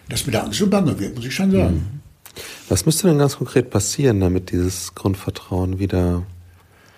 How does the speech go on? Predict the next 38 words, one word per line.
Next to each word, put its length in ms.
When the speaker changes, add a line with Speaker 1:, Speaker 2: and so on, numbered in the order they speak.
Speaker 2:
hergestellt 680
werden 300
kann? 480
Speaker 1:
Ja, 280
ich 100
glaube, 160
da 80
muss 160
man 100
verschiedene 460
Ebenen. 260
Und 100
dann, 160
was 160
mich 140
am 80
meisten 460
im 60
Moment 300
auch 120
beschäftigt, 640
ist, 260
dass 180
viele 300
Menschen 380
in 80
den 120
Gemeinden, 420
in 100
der 160
sogenannten 480
Kirche 320
vor 200
Ort, 400
damit 300
leben 360
gelernt 460
haben. 300